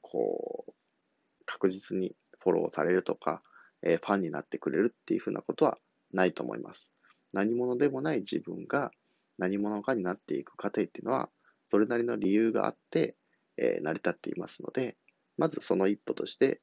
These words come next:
ファンが獲得したいのであれば、えー、自分がもうこの身の回りの人とか、ネット上でつながった人のファンになっていくっていうふうなこと、方法が、えー、最近僕が思ってるファンを増やす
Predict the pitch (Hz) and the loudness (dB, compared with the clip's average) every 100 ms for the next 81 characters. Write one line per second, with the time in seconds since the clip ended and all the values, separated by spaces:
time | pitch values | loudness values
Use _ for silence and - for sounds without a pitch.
0 | _ 113 104 - - - - - - - | _ -2 0 -4 -6 -12 -6 -2 0 0
1 | - 139 131 104 104 143 143 180 180 _ | 0 -2 0 0 0 0 2 0 0 _
2 | _ _ _ - - - - 87 87 92 | _ _ _ -14 -10 -10 -8 -6 -2 2
3 | 143 - _ _ _ _ _ - - - | 2 0 _ _ _ _ _ -10 -10 -8
4 | - - - 85 80 82 85 85 - - | -10 -8 -6 -4 -4 -2 -2 -2 -6 -6
5 | - 139 127 90 - 76 - 82 - 104 | 0 4 4 2 2 2 2 -4 -2 -2
6 | 113 - 123 - 180 - _ _ 107 101 | 0 -2 -2 0 0 0 _ _ 0 2
7 | - - - - - 160 _ _ 123 117 | 0 -6 -2 0 2 0 _ _ 4 4
8 | 135 120 - 123 135 131 - 110 107 - | 2 -4 -4 -2 0 -2 2 4 4 2
9 | 104 - - _ _ _ _ _ _ - | 0 0 -2 _ _ _ _ _ _ 0
10 | 73 60 50 50 - 85 85 92 82 87 | 2 2 -2 -6 -2 0 0 -2 -2 0
11 | 87 92 123 - 156 202 - - 90 85 | 2 2 0 0 2 2 2 -4 -2 2
12 | 113 - - - - - | 2 0 0 -2 0 -2